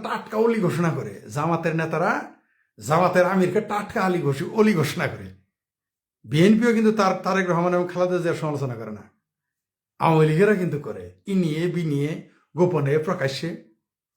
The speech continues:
নেতার বদনাম করে। কারণ আছে, কারণ ভিতরে ভিতরে তারাও দিন শেষে পেয়ারা পাকিস্তানি, যারা করে আর কি বদনামটা। মুক্তিযুদ্ধের পক্ষের যারা মানুষ আছেন, তাদের কাছে আমার আপিল,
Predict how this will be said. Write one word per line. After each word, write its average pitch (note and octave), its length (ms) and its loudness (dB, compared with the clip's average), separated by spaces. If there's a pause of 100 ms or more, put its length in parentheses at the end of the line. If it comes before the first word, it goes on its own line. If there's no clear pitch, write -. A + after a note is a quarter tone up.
(540)
নেতার B2+ 300 -6
বদনাম A2+ 320 -6
করে। G#2+ 180 -12 (640)
কারণ F#3+ 200 4
আছে, A2+ 240 -4 (140)
কারণ C3 160 -6 (140)
ভিতরে A#3 360 4
ভিতরে F#3 260 -2 (440)
তারাও E3 200 -2 (100)
দিন F3 120 2
শেষে C#3+ 320 -4 (580)
পেয়ারা C3+ 240 -4
পাকিস্তানি, G2 420 -12 (240)
যারা A2+ 220 -8
করে E3+ 320 2
আর G2+ 100 -6
কি - 60 -12
বদনামটা। G2+ 460 -12 (920)
মুক্তিযুদ্ধের A3+ 540 4
পক্ষের A#3 360 0
যারা A#3 160 2
মানুষ F#3+ 300 0
আছেন, C#3 200 -6 (100)
তাদের D#3 260 -6
কাছে - 240 -8
আমার D#3 180 -2
আপিল, A#2+ 220 -8